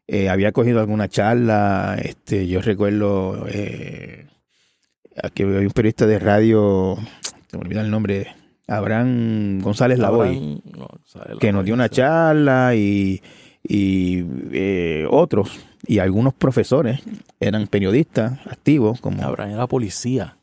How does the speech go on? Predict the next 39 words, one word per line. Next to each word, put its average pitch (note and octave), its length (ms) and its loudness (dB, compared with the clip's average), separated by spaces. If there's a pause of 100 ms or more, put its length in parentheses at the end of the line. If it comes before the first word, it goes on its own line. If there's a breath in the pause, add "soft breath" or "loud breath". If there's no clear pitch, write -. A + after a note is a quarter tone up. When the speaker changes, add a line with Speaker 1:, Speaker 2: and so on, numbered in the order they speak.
(100)
Speaker 1:
Abraham F#2+ 300 -2
era A#2 140 2
el G#2+ 260 0
reportero G2 460 -2
de B2 80 2
la A#2 40 0
policía A2+ 300 0
de G#2+ 60 0
toda A2 160 2
la G#2+ 100 2
vida G#2+ 240 2
de G2 60 2
W G2 260 0
K F#2 140 -2
Q. E2+ 200 -6 (720 loud breath)
Eh, G2 460 0
Luis G#2+ 120 2
Torres A#2 300 0
Negrón, A2 460 2
que G#2+ 140 2
es G#2 40 0
ahora G#2 220 0
compañero G2 480 0
mío G2 300 -2
en, F#2+ 380 -10
en G#2 140 -6
G G#2 140 0
F A#2 160 0
R, B2+ 100 2
fue, A2 200 0 (180)
fue, G2+ 160 -2 (180)
era G#2+ 160 0
profesor G2+ 380 0
en G#2+ 60 2
la G#2 60 2
universidad, G2 480 2
Rafael, G2+ 320 0
Rafi - 280 -4
Mato, A#2 480 0